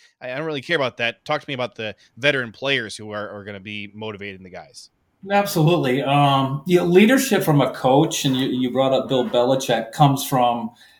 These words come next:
Speaker 2: game planning, you know, knowing your opponent. And I, you know, I touch on it every week, and I dread it. Every time we go into halftime,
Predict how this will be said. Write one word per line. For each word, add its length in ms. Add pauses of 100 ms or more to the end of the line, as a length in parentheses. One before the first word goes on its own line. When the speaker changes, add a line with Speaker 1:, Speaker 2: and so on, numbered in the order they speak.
(220)
Speaker 2:
game 320
planning, 800 (240)
you 160
know, 100
knowing 400
your 120
opponent. 680 (540)
And 500
I, 100
you 120
know, 100
I 100
touch 300
on 260
it 80
every 440
week, 260
and 100
I 100
dread 400
it. 220
Every 220
time 220
we 80
go 180
into 140
halftime, 800